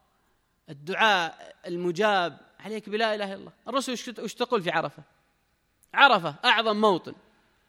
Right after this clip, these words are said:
إذا أردت أن تستغفر الله من ذنوبك، عليك بلا إله إلا الله. سيد الاستغفار ما هو؟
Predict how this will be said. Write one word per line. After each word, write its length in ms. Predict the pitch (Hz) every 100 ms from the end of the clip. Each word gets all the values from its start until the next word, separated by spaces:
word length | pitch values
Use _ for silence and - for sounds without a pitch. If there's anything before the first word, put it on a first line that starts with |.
| _ _ _ _ _ _ _ _ _ _ _ _ _ _ 147
إذا 260 | 160 202
أردت 200 | 220 208
أن 120 | 202
تستغفر 520 | 185 175 247 226 202 214
الله 220 | 208 202
من 100 | 196
ذنوبك، 460 | 185 208 220 214 _ _ _ _ _
عليك 260 | 196 208 190
بلا 220 | 202 202
إله 220 | 185 175
إلا 100 | 175
الله. 160 | 165 156 _ _ _ _ _
سيد 260 | - 226 220
الاستغفار 520 | 220 - 202 202 190
ما 120 | 165
هو؟ 140 | 143